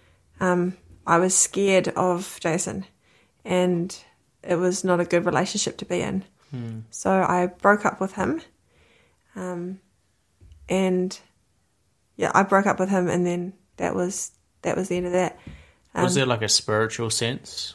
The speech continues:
Speaker 2: um, that it, it was not a right relationship, or was it very obvious in the physical?
Speaker 1: In what way?
Speaker 2: So sometimes you just have a bad feeling in, in your spirit, like, in your gut,
Speaker 1: Mm-hmm.
Speaker 2: like, "I just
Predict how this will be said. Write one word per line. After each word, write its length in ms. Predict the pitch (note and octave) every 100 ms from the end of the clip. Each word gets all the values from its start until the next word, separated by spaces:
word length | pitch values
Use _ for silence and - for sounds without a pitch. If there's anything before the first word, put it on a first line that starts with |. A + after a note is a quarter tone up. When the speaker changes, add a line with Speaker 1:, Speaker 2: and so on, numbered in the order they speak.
| -
Speaker 2:
um, 320 | B2 G#2 G2 G2
that 160 | F#2
it, 280 | F#2 G2 - -
it 40 |
was 180 | G2 G2+
not 200 | G#2 C#2+
a 20 |
right 320 | F#2+ G2+ G#2
relationship, 680 | - G#2 G#2+ B2 A#2+ - - _ _ _ _ _
or 80 | A2+
was 100 | G2
it 60 | D#2+
very 320 | F#2+ G#2 F#2
obvious 680 | F#2 F#2 G2 F#2+ - - - _ _ -
in 80 | A2+
the 60 |
physical? 540 | G#2+ G#2 - - A2 - - - - - _ _ _ - -
Speaker 1:
In 100 | G#3+
what 160 | G#3
way? 360 | A#2+ - - G3+ - - _ _
Speaker 2:
So 340 | - A#2+ G#2+
sometimes 540 | G#2+ B2 A2+ A2 G#2+ G#2+
you 80 |
just 180 | A2+ G#2+
have 140 | A2+ G#2+
a 40 |
bad 380 | G2+ G#2+ G2+ F#2+
feeling 460 | - G#2 G2 G2
in, 200 | F#2+ F#2+ -
in 180 | G2
your 160 | G2 F#2+
spirit, 380 | - - G2+ D#2
like, 180 | F2+ -
in 80 | G2
your 80 |
gut, 380 | F#2+ G#2 B2 -
Speaker 1:
Mm-hmm. 120 | A#2
Speaker 2:
like, 220 | A#2 A#2 -
"I 140 | G2+
just 340 | - G#2+ -